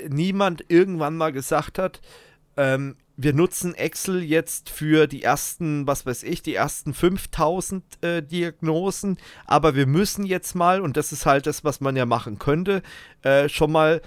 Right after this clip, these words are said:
eine Datenbank beantragen und so lange, bis die Datenbank da ist, macht man halt mit Excel rum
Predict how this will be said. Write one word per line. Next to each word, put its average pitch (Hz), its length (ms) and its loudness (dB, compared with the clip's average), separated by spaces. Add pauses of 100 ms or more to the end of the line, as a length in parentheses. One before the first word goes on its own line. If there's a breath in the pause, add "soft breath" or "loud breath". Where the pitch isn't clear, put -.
(160 soft breath)
eine 131 120 -2
Datenbank 143 720 4
beantragen 143 880 0
und 156 140 -4
so 156 160 2
lange, 156 180 4
bis 156 220 -2
die 151 120 -4
Datenbank 135 600 2
da 147 220 6
ist, 170 160 -2
macht 156 200 -2
man 139 160 -2
halt 131 220 -2
mit 120 180 -6
Excel 170 340 0
rum 196 320 0